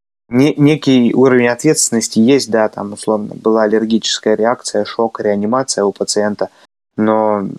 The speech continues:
эта реанимация, она проводится по алгоритмам, и ты ничего не можешь сделать, тебе не нужна реанимация в частной клинике, ты вызываешь на себя врача скорой медицинской помощи, такого, как я,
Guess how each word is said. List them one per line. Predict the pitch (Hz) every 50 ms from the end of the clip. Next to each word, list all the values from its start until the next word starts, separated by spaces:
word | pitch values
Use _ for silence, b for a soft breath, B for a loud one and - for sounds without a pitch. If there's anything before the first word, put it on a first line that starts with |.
| - _ - _ _ _ _ _ _ _
эта | 110 110 107 - 110
реанимация, | 107 107 110 113 110 113 117 117 - 113
она | 104 107 101
проводится | - 107 107 107 107 107 - - 107
по | - - 107
алгоритмам, | 110 104 110 110 110 123 123 - 117 104 101 101 104
и |
ты | 98 - 110
ничего | 107 107 101 - 120
не | 113 107
можешь | 104 107 104 101 98 95
сделать, | 101 110 110 107 104 -
тебе | 107 107
не | 110 113
нужна | 117 113 113 117 110 101
реанимация | 101 101 101 104 101 104 113 113 - - 104
в | -
частной | - - 95 - - -
клинике, | - - 107 104 107 - - -
ты | - 107
вызываешь | 110 101 101 101 107 104 98 - -
на | 101
себя | - - - 101 107 - - _ _ _ _ _ _ _ _ _ _ _
врача | 214 147 110 104 - 110
скорой | - - - 117 110 107
медицинской | 107 107 107 107 104 - - 104 - - - 98
помощи, | - 120 123 120 113 110 - - - - - _ _ _ _
такого, | - 104 - - 107 104 101 92
как | - 98 98 -
я, | 107 110 110 110 120